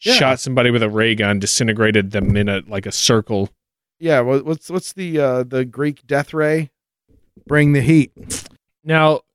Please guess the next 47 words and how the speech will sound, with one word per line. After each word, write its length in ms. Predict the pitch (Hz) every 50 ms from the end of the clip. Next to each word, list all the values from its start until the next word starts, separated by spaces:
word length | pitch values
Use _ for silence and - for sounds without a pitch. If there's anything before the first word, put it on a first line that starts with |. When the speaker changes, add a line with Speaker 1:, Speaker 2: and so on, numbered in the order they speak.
| _ _ 151
Speaker 2:
uh, 380 | 143 139 135 147 139 - 143
some 240 | 139 - - - 226
of 60 | 233 214
the 100 | 190 165
other 160 | 151 143 127
commonalities 680 | - - 143 131 123 117 113 110 110 107 110 107 101 104
that 100 | 104 95
we 120 | 95 101
found 280 | - - - 110 107 104
with 120 | 101 98
these 460 | - 107 101 98 98 92 - - - - _
are 400 | - 104 101 104 101 98 95 - -
elderly, 680 | - 135 143 147 143 156 151 143 139 143 147 135 120 - _ _ _ _ _ _ _ _ _
Speaker 1:
Yeah. 280 | 117 123 120 113 110 - _ _ _
Speaker 2:
obese. 760 | 101 98 95 98 104 104 104 110 127 123 - - - - - - _ _ _ _
A 40 | -
lot 140 | 98 95 95
of 80 | 92
'em 120 | 98 98 101
are 220 | 98 95 98 92 _ _ _ _ _ _
Speaker 1:
Yep. 240 | 127 123 123 - - _ _ _ _ _ -
Speaker 2:
little, 140 | - - -
Speaker 1:
Uh, 160 | 113 110 107
Speaker 2:
little, 140 | 104 - 113
Speaker 1:
immobile 440 | 123 117 117 117 113 120 120 131 135
Speaker 2:
little 140 | 135 131 95
bit 40 | 95
Speaker 1:
to 100 | 139 127
some 260 | - - 151 131 131
degree 340 | 127 139 123 123 135 139 135
or 140 | 135 135 135
another. 320 | 131 135 127 127 - 151
Speaker 2:
immobile. 400 | - 90 98 98 95 95 95 90 _ _ _ _ _ _ _ _ _ -
The 160 | 143 143 135
lady 320 | 135 135 139 151 165 175 160
that 180 | 143 147 123
had 240 | 120 135 135 127 127
the, 300 | 123 113 107 107 104 95 104
the 260 | 113 120 107 98 95 95
head 320 | - - 131 127 120 117
burned 240 | 117 117 117 117 110
down 220 | 117 113 117 117 104
to, 120 | - 123 113
like, 180 | 104 101 -
a 40 | 101
shrunken 460 | - - - - 120 113 110 117 107
head, 380 | 104 113 117 120 120 123 123